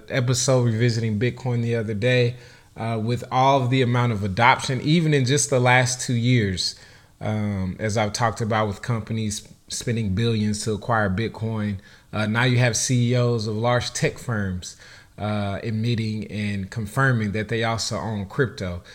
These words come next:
So the next question is, is how long is it until, uh, those companies start buying crypto? I saw Michael Saylor, uh, giving examples of what Apple's worth could be like. I believe he said somewhere around the,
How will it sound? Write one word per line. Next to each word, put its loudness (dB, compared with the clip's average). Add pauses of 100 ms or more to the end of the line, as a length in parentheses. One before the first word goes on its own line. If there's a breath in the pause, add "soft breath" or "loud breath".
(160 loud breath)
So -2
the 2
next 4
question 4
is, 4
is -2
how 4
long 4
is 4
it 0
until, 4 (320 loud breath)
uh, 4
those 6
companies 0
start -2
buying 0
crypto? 0 (340 loud breath)
I 0
saw 4
Michael 2
Saylor, 4 (300 loud breath)
uh, -2
giving 2 (360)
examples 2
of -2 (220)
what 0
Apple's 4
worth 6
could 2
be 6
like. 4
I 2
believe 2
he 2
said 2
somewhere 2
around 2
the, -2